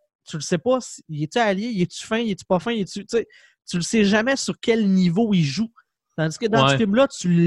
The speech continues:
Speaker 1: lis, là, c'est comme, OK, c'est, t'es le vilain de service, puis, euh, t'es fâché contre la vie. Il
Speaker 2: C'est
Speaker 1: n'y a
Speaker 2: ça.
Speaker 1: pas ces différentes couches-là qui donnent de la profondeur au personnage.
Speaker 2: Non, non, c'est ça.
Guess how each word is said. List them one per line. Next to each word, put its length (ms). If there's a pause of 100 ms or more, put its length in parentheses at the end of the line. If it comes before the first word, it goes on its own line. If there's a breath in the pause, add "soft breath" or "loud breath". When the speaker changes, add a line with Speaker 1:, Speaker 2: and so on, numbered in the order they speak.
Speaker 1:
lis, 320
là, 200
c'est 180
comme, 500
OK, 160 (160)
c'est, 200 (160)
t'es 140
le 220
vilain 360
de 80
service, 680
puis, 300
euh, 80 (380 soft breath)
t'es 100
fâché 380
contre 240
la 100
vie. 200 (520 soft breath)
Il 140
Speaker 2:
C'est 80
Speaker 1:
n'y 60
a 20
Speaker 2:
ça. 60
Speaker 1:
pas 180
ces 240
différentes 500
couches-là 300
qui 160
donnent 180
de 60
la 80
profondeur 560
au 80
personnage. 340 (680)
Speaker 2:
Non, 200 (320)
non, 140
c'est 140
ça. 260